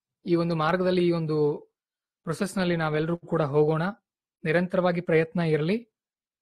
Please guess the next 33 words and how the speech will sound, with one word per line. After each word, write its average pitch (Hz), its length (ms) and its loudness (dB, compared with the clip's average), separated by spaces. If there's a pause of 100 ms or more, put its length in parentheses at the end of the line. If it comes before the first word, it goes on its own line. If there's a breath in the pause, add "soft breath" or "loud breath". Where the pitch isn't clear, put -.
(200)
ನಿಮ್ಗೆ 160 200 -2
ಏನೇ 196 160 2
ಪ್ರಶ್ನೆಗಳಿದ್ರು, 190 840 2
ನಿಮ್ಗೆ 175 260 2
ಏನೇ 185 120 2
ಡೌಟ್ಸ್‌ಗಳಿದ್ರು, 185 680 2
ಕನ್ನಡ 175 220 0
ಎ 175 100 2
ಎಸ್ 170 140 -2
ಅಕಾಡೆಮಿ 175 280 0
ಹೊಸದಾಗಿ 175 360 0
ಯಾರಾದ್ರೂ 170 280 0
ಜಾಯಿನ್ 165 260 2
ಆಗೋರು 185 240 2
ಇದ್ರು 165 180 -2
ಕೂಡ 190 260 -2
ನೀವು 175 200 2
ನಮ್ಮ 160 400 -2 (380)
ಡೀಟೇಲ್ಸ್ 180 320 2
ಅನ್ನ 185 120 0
ಕೊಟ್ಟಿರ್ತೀವಿ 185 540 0
ನಮ್ಮ 170 160 0
Telegram 170 440 0
ಚಾನೆಲ್ 170 220 -2
ಅಲ್ಲಿ, 160 280 0
ಯು-, 160 280 -2
YouTube 165 360 -2
ನಲ್ಲಿ 160 320 -2 (260)
ನೀವು 151 120 -2
ನಮ್ಮನ್ನ 151 220 0
ಕಾಂಟ್ಯಾಕ್ಟ್ 160 440 -2
ಮಾಡಬಹುದು. 160 560 0 (760)
ಒಟ್ನಲ್ಲಿ 202 640 4